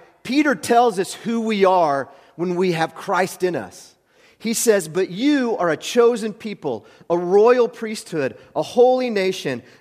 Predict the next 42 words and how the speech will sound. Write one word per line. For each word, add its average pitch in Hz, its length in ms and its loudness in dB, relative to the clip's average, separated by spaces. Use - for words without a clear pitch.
God's 220 400 2
special 220 560 -6
possession, 160 580 -6
that 143 120 -8
you 180 160 -8
may 214 160 0
declare 147 600 -4
the 131 80 -14
pres-, 185 520 -2
the 139 100 -8
praises 208 420 -4
of 214 140 -4
him 160 220 -6
who 135 80 -6
called 165 360 -4
you 165 140 -6
out 156 80 -4
of 131 140 -12
darkness 117 480 -8
into 165 260 -6
his 147 120 -4
wonderful 147 460 -6
light." 131 300 0
Peter 254 460 2
tells 254 280 4
us 196 260 -4
that 190 220 0
we 247 200 0
are 185 100 4
a 160 80 0
chosen 233 500 -4
people 165 520 -6
and 175 120 0
a - 20 2
royal 208 340 4
priesthood 147 680 -8
when 170 120 -2
we 190 120 -2
have 202 180 -2
Christ 190 400 -4
within 170 320 -4
us. - 400 -12